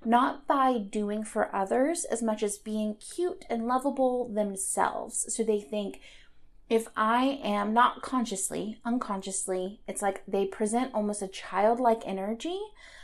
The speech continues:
that allows them to get their needs met, because we as people kind of naturally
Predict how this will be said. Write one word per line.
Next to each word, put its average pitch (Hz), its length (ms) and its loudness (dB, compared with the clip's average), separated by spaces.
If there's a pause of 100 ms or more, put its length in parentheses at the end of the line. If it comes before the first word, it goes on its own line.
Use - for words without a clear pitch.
(160)
that 220 400 4
allows 208 520 2
them 214 160 0
to 208 80 -4
get 190 160 0
their 180 120 0
needs 175 380 -6
met, 170 460 -6 (180)
because 208 340 -2
we 190 360 0
as 180 220 0
people 311 420 -2
kind 214 180 -8
of 175 140 -6
naturally 190 920 -4